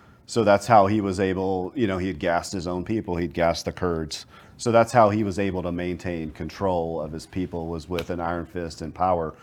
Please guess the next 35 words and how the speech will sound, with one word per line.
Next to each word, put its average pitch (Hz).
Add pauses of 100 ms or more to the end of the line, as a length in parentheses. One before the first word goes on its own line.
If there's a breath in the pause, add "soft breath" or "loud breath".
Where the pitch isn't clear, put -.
(340 loud breath)
But 98
you're 104
right, 92
the 92
Sunnis 87
were 90
the, 80
ap-, 82 (240)
you 87
know, 80
the, 78
actually 80
they 80
were 80
the 76
minority 78
in 87
Iraq. 80 (540 loud breath)
Uh, 104
so 120
twenty-two 151
February 90
two 98
thousand 92
six 85
happens 78
in 87
Iraq. 78 (680 soft breath)
Uh, 90
keep 120
in 117
mind, 101
our, 131
our 135
rotation 87